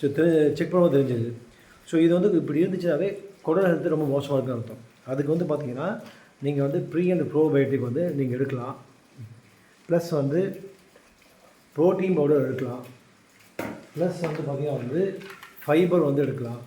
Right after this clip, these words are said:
ப்ளஸ் வந்து அமலாக்கி, விபித்தாக்கி, ஹரித்தாக்கி இது வந்து நீங்க எடுக்கலாம். ப்ளஸ் வந்து பார்த்தீங்கன்னா வந்து milk thistle with dandelion, இது வந்து லிவர்,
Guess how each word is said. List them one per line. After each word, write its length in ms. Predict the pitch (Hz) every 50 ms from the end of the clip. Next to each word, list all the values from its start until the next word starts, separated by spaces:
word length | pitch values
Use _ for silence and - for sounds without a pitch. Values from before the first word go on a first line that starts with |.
| - - - - _ _ _ _ _ _ _ - -
ப்ளஸ் 180 | 170 170 170
வந்து 240 | 160 151 143 151 180
அமலாக்கி, 560 | - 139 135 139 156 160 160 156 151 - 175
விபித்தாக்கி, 680 | 160 127 127 139 135 - 135 131 127 139 165 175 175 - - - - - - _ - -
ஹரித்தாக்கி 720 | 131 147 151 139 - - 135 120 110 - - 135 139 135 - - - - - - _ _ _ _ _ - 139
இது 160 | 139 147 147
வந்து 160 | 139 139 147
நீங்க 140 | 143 135 123
எடுக்கலாம். 360 | 120 113 113 123 120 120 120 120 - - _ _ _ _ _ _ _ _ _ _ _ _ - -
ப்ளஸ் 360 | - - 165 175 170 - 185
வந்து 300 | 170 165 - 160 147 143
பார்த்தீங்கன்னா 340 | 139 139 139 135 135 131 127
வந்து 400 | 113 107 110 131 147 160 160 156 160 - - - - - - _ _ - - - _ _ - _ _ _ _ _ _ _ _ _ _ _ _ _ _ - - - - - - - - - - - _ _ _ _ _ _ _ _ _ - 131 135
milk 260 | 160 180 175 - 170
thistle 280 | 160 131 143 135 131
with 160 | 151 143 127 127
dandelion, 520 | 131 131 131 127 123 120 120 113 117 113 117 - - - - - - -
இது 200 | 123 135 139 143
வந்து 100 | 156 156
லிவர், 500 | 131 135 143 151 170 165 156 - -